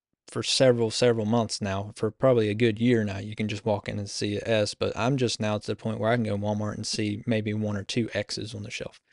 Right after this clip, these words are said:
So it's just now getting to that point to where you can find them abundantly, and I think it's a little too early to shut off the Xbox One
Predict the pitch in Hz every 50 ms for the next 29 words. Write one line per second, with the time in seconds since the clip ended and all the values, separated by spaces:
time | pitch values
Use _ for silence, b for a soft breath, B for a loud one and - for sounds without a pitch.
0 | b b b b b b - 127 123 120 - - 151 131 - 139 131 123 120 113
1 | 117 117 117 117 113 110 104 104 - - 120 120 120 117 117 117 _ B B B
2 | B B B B - - 127 123 117 - - 127 - 117 113 120 120 120 120 117
3 | 120 - - 117 123 123 123 127 131 - - 143 135 135 131 - - 120 110 107
4 | 107 107 104 107 110 120 127 123 123 120 - - 113 107 104 - - 117 110 113
5 | 113 110 107 107 104 - - - - 113 110 110 110 110 - - 101 107 - -
6 | - - - - 117 110 110 107 107 -